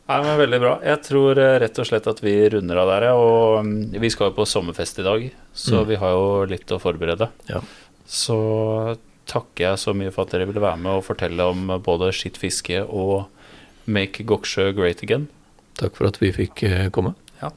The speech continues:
Speaker 3: hjertelig takk.
Speaker 1: Er, er det forresten noe sted folk kan følge prosjektet videre, eh, etter å ha hørt denne episoden?
Speaker 2: Ja, det er det. Det ligger en, eh, en artikkelside inne på skittfiske dot N O.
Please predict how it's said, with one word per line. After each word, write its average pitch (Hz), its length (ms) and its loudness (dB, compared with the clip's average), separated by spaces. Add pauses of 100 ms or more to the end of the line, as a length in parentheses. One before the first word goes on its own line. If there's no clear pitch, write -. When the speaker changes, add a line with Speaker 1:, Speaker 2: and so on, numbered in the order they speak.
(160)
Speaker 3:
hjertelig - 260 -8
takk. - 280 -6
Speaker 1:
Er, 127 80 0
er - 40 -2
det 143 80 -2
forresten 127 240 0
noe 117 80 -2
sted 110 220 0
folk 104 300 0
kan 98 200 0
følge 95 480 0
prosjektet 95 640 -4
videre, 87 460 -2 (420)
eh, 95 640 -4 (440)
etter - 240 -4
å 98 80 4
ha 101 60 2
hørt 95 120 0
denne 92 140 -2
episoden? 101 380 -2 (680)
Speaker 2:
Ja, 127 280 0 (280)
det 110 240 2 (160)
er 104 680 0
det. 80 140 -2 (160)
Det 113 280 2
ligger 107 440 2
en, 120 220 2
eh, 113 420 4 (140)
en 113 100 0
artikkelside 101 720 -2
inne 98 240 -2
på 107 160 -4
skittfiske - 500 -4
dot 98 200 -2
N 92 160 0
O. 123 160 0